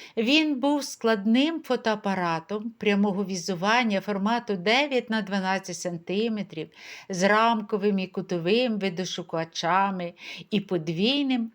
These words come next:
розтягуванням хутра. Перший радянський масовий фотоапарат за одинадцять років виробництва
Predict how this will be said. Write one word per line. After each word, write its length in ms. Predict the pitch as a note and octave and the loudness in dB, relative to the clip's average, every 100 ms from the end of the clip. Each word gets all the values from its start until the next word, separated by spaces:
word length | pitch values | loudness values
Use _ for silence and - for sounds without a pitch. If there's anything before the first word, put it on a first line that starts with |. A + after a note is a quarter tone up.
| - | -6
розтягуванням 920 | E3 E3 - E3+ E3 E3 E3+ D#3+ E3 | -6 -6 -4 -4 -2 -6 -6 -6 -8
хутра. 580 | E3 E3+ - D3+ D3 D3+ _ _ - - _ | -10 -14 -10 -8 -8 -10 _ _ -20 -20 _
Перший 640 | - A3+ C4 B3+ - G#3 F3+ | 0 4 4 2 -2 -2 2
радянський 800 | G3 G3 G3+ A#3+ B3+ A3+ - F#3+ | 2 2 4 4 2 -2 -4 -4
масовий 540 | F#3+ G#3+ A3 G#3 F#3+ | 0 0 0 -2 -2
фотоапарат 840 | F3+ F#3 F#3 E3+ F3+ F3 G3+ A3+ G3 | -2 -4 -2 -2 0 0 2 0 0
за 180 | E3+ F#3 | 0 0
одинадцять 600 | F3+ A3 A3+ G#3 G3+ F3 | 2 2 2 -2 -4 -4
років 500 | F#3 A3 A3 F#3 E3 | 0 2 0 -6 -6
виробництва 1080 | E3 D#3 D3+ D#3 E3+ A3+ A3+ - - - | -4 -4 -6 -6 -2 -2 -4 -8 -12 -12